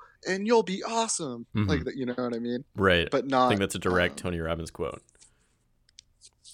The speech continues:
Speaker 1: Yeah.
Speaker 2: <laughs>
Speaker 1: Oh no, straight, straight out of the, um, the handbook.
Speaker 2: Uh-huh.
Speaker 1: Yeah. So it's funny because we've already seen, um, like,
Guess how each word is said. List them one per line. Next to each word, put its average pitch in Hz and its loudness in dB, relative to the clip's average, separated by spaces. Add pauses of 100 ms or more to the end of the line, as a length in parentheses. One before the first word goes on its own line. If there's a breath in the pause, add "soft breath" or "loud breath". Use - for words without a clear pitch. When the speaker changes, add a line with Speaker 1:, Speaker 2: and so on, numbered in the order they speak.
(160)
Speaker 1:
Yeah. 143 2 (100)
Speaker 2:
<laughs> - -2
Speaker 1:
Oh 139 2
no, 123 0
straight, - -2
straight 139 2
out 117 6
of 117 -4
the, 113 -4
um, 110 -6 (760)
the 107 -6
handbook. 113 -6
Speaker 2:
Uh-huh. 90 -6 (680 loud breath)
Speaker 1:
Yeah. 151 2
So 147 0 (1000 loud breath)
it's - -6
funny 170 -2 (100)
because 143 -4 (340)
we've 151 0
already 160 0
seen, 127 -6 (580)
um, 107 -10 (140)
like, 120 6